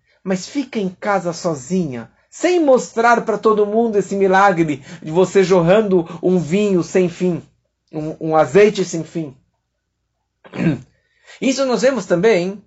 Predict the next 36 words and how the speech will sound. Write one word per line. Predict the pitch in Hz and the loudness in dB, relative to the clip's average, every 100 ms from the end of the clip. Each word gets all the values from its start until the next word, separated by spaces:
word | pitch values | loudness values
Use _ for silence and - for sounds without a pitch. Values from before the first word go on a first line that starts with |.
| _ _ _ | _ _ _
nas | 165 185 175 | 0 0 2
tábuas, | 220 208 180 127 - - | 2 4 4 -2 -4 -12
nas | 165 190 | -4 -4
luchot. | 190 202 247 240 - - _ _ _ _ _ _ _ | -4 -4 0 -2 -2 -20 _ _ _ _ _ _ _
Nas | 185 226 185 | 2 2 2
luchot, | 214 - 254 294 294 - - _ _ _ _ - - | -2 2 4 4 4 -8 -20 _ _ _ _ -10 2
as | 247 - | 2 2
primeiras | 247 254 311 285 214 | -2 2 4 4 2
luchot, | 233 - 254 247 | -4 2 2 2
as | 220 | -6
primeiras | 220 262 254 185 - _ _ - | 2 4 4 0 -12 _ _ 2
tábuas | 226 226 214 254 254 - - _ _ _ | 4 4 4 2 2 -12 -16 _ _ _
com | 185 | 0
os | 190 | 2
dez | 175 233 | 4 2
mandamentos, | 214 202 190 190 214 214 254 - _ _ _ | 2 0 2 2 0 -4 -8 -10 _ _ _
foi | - 277 | -4 -4
com | - 208 180 - | -2 -6 -6 -8
alarde, | 151 151 190 160 135 131 123 _ _ _ | -8 0 2 2 -2 -14 -18 _ _ _
e | 233 190 170 139 | -10 -10 -8 -8
raios, | 170 220 240 202 156 | 2 4 4 2 -4
e | 143 | -6
trovões, | - 226 170 139 254 233 185 156 - - | 0 0 0 6 6 8 4 -2 -10 -6
e | 262 | 2
Moshe | 262 240 269 269 | 4 4 4 2
subiu | 262 247 254 | 0 -4 -2
na | 254 | -2
montanha, | 240 - 247 240 233 | -2 -2 0 0 -4
e | |
todo | 226 311 269 | 0 0 0
mundo | 277 269 | -2 -2
viu | 208 254 269 | -2 0 0
ele | 262 | 0
entrando | 247 247 247 | 0 0 0
nas | 240 226 175 | -4 -4 -2
nuvens, | 233 254 214 214 | -2 0 -2 -6